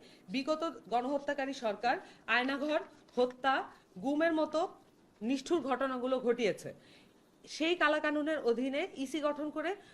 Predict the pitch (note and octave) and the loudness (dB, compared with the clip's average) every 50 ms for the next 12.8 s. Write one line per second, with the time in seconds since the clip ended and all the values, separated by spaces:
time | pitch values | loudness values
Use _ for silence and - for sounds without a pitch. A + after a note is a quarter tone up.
0 | - - F#3+ G3+ B3+ B3+ - D#4+ D#4 D#4+ - - B3+ B3+ B3+ C#4 B3 A#3 B3 B3 | -20 -6 -2 0 0 0 0 -2 -2 0 -2 -2 -4 -4 -4 -4 -4 -4 -4 -4
1 | B3+ A3 A3+ G#3 G3+ G3+ G3 - G#3+ G3 - - C#4 F4+ G4+ - - - - - | -4 -2 -2 0 -2 -2 -2 -2 -4 -2 -2 -2 -2 -2 -2 -4 -10 -20 -20 -20
2 | - - - - - - F3+ G#3 C#4 D4 D#4 D#4 D4 B3 G#3+ A3 - - C4 B3+ | -20 -20 -20 -20 -20 -12 -8 -2 2 4 4 4 4 2 -4 -8 -8 -6 -6 -4
3 | C4 C4 A#3 B3+ B3+ C4 B3+ C4 A#3+ B3 A3+ F#3+ F#3 - A#3 A#3 - D4+ C#4 C4+ | -4 -4 -4 -2 -2 -2 -4 -2 -2 -2 -2 -2 -4 -8 -8 -6 -4 -4 -4 -4
4 | C4+ E4 E4+ - C#4 C4+ C#4 C#4 - C#4 A#3+ A#3 G3 - F#3 E3 - - - A#2+ | -4 -4 -2 0 0 0 0 0 -4 -4 -4 -4 -4 -4 -4 -6 -6 -8 -12 -12
5 | - - - - - - - - - - - _ _ _ _ _ _ _ _ _ | -12 -14 -18 -20 -20 -20 -20 -20 -20 -20 -20 _ _ _ _ _ _ _ _ _
6 | _ _ _ _ - - C4 C#4+ D4 D4 D4 D4 C4+ C4+ C4+ C4+ D4 C#4+ A#3 C4+ | _ _ _ _ -14 -8 -4 -2 -2 -2 -2 -2 -2 -2 -2 -2 -2 -4 -4 -2
7 | C#4 C4 C#4+ C#4+ C#4 D4 F4+ G4+ - - - - - - - G#3+ A3+ C4 C4+ D4+ | -2 -2 -2 -2 0 0 -2 -2 -4 -10 -18 -20 -20 -8 -4 -2 0 2 2 2
8 | D#4+ E4 E4+ E4+ - - - - - - - - - - D4 D#4 D4+ - F#4 F4 | 2 2 0 -4 -8 -14 -20 -20 -20 -20 -20 -6 -2 0 0 0 0 0 0 2
9 | E4 C#4 B3+ B3+ - C4+ C4 C4 B3 B3 - C4 D4 F#4 G#4 - - F#3+ A3+ C4 | 2 2 2 0 0 -2 0 -2 -2 -2 -4 -4 -2 -2 -4 -4 -6 -6 -4 -2
10 | C4+ B3 C4+ B3+ C#4 C#4+ C#4 - C4 B3+ C4 C4+ - D4+ D#4 D#4+ C#4+ A#3+ A#3 - | 0 0 0 0 0 -2 -2 0 0 0 0 -2 -2 -2 -2 -2 -4 -6 -6 -4
11 | B3 A#3+ A#3 A#3 - B3+ A#3 A#3+ A#3 A#3 B3+ B3 B3 - - D4+ E4 - - B3 | -4 -4 -4 -2 -2 -2 0 -2 -2 -2 -2 -4 -2 -2 0 -2 0 0 -2 -2
12 | A3+ G#3 B3 B3+ B3+ B3 B3 C4 B3+ B3+ B3+ - C#4 C#4+ G4 | -2 -2 -2 -4 -2 -4 -4 -4 -6 -6 -6 -4 -2 -2 -4